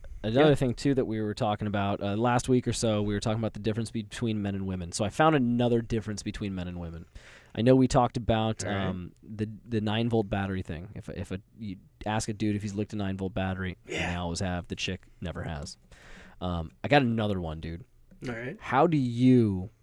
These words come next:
Speaker 1: how do you use your toilet paper? I don't wanna give anything away. Like, when you're, when you're taking a dump, right, and you're dropping a deuce, and you go to
Speaker 2: Mm-hmm.
Speaker 1: reach over for the toilet paper,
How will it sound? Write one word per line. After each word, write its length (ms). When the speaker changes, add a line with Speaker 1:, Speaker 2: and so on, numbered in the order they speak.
Speaker 1:
how 140
do 100
you 240
use 460
your 100
toilet 400
paper? 300
I 80
don't 100
wanna 220
give 180
anything 300
away. 160
Like, 140
when 200
you're, 260
when 200
you're 80
taking 420
a 120
dump, 320
right, 200
and 80
you're 80
dropping 280
a 20
deuce, 420
and 80
you 60
go 100
to 60
Speaker 2:
Mm-hmm. 80
Speaker 1:
reach 180
over 120
for 120
the 60
toilet 260
paper, 260